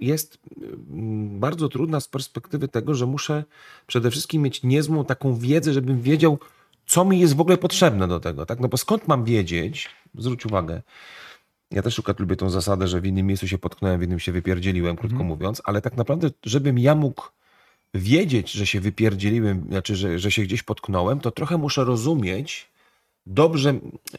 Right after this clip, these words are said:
Speaker 1: wiesz, mieć poukładany w głowie ten cały proces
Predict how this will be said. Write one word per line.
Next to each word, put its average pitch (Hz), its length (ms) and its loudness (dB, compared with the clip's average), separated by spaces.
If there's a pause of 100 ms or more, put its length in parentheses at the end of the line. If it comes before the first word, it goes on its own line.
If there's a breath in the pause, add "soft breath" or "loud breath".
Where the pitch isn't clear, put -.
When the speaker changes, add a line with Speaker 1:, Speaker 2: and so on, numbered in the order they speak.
(120)
Speaker 1:
wiesz, 107 300 0
mieć 127 280 -4
poukładany 135 680 4
w 107 60 -2
głowie 135 260 2
ten 120 160 0
cały 135 280 2
proces 135 680 -2